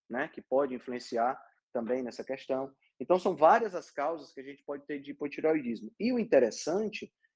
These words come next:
é a gente, é, a gente ver como isso, como esse hipotireoidismo, ele pode afetar a, a, a,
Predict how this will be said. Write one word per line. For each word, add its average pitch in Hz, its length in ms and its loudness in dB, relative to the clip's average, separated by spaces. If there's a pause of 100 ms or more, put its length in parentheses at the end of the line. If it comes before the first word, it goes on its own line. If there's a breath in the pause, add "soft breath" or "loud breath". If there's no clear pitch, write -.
(100)
é 160 380 6 (280)
a 151 120 -4
gente, 170 560 -12 (180)
é, 135 320 -2
a 123 60 -4
gente 139 300 -8
ver 170 380 0
como 285 380 0
isso, 214 380 -6
como 220 240 4
esse 185 280 2
hipotireoidismo, 147 920 -4
ele 170 180 2 (120)
pode 151 460 8
afetar 156 760 4 (420)
a, 147 480 -2 (400)
a, 135 80 -6
a, 131 1300 -4